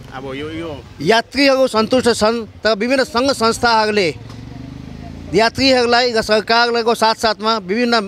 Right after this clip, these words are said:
Speaker 2: मा-, मानिसहरूलाई दिग्भ्रमित का-, गर्ने कार्य गरेको रोशन मङ्गलको भनाइ गएको छ। र हामी केही चालक वर्गसँग बातचित गर्नेछौँ, उहाँसँग जान्नेछौँ कुन प्रकारको समस्या गएको छ। विशेष रूपमा हेर्नु हो भने गाडीको खर्च पनि बढेको छ, सेनिटाइजर राख्नु पर्दैछ, मास्क पनि चालकहरूले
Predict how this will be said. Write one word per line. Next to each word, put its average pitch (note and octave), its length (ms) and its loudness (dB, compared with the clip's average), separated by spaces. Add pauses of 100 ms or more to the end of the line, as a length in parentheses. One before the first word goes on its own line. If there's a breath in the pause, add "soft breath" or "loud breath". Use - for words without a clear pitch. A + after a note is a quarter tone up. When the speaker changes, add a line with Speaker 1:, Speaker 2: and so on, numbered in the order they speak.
Speaker 2:
मा-, F#3+ 160 -2
मानिसहरूलाई G#3+ 480 2
दिग्भ्रमित A3 520 0
का-, G#3+ 280 0
गर्ने G#3 220 2
कार्य F#3 400 2 (520 loud breath)
गरेको A3+ 500 2
रोशन G#3 240 -2
मङ्गलको G#3 340 2
भनाइ F#3 280 2
गएको F#3+ 320 2
छ। G3+ 80 -2 (380 loud breath)
र - 40 0
हामी B3 200 2
केही C#4 200 0
चालक A#3+ 380 2
वर्गसँग A#3+ 420 2
बातचित G#3+ 320 -2
गर्नेछौँ, A3+ 400 2
उहाँसँग A#3 440 2
जान्नेछौँ A3 360 0
कुन C4+ 160 -2
प्रकारको A3+ 260 2
समस्या A3+ 400 0
गएको F#3+ 300 0
छ। D3 80 -4 (480 loud breath)
विशेष G3+ 280 0
रूपमा B3 220 2
हेर्नु G#3+ 260 2
हो A#3+ 100 4
भने A#3 180 2
गाडीको A3 380 0
खर्च G3 260 -2
पनि A#3+ 160 0
बढेको G#3 360 2
छ, A#3+ 80 0
सेनिटाइजर G#3+ 520 2
राख्नु G3+ 240 0
पर्दैछ, G3 300 0 (420 loud breath)
मास्क A#3 320 0
पनि C#4+ 140 2 (100)
चालकहरूले A#3+ 560 2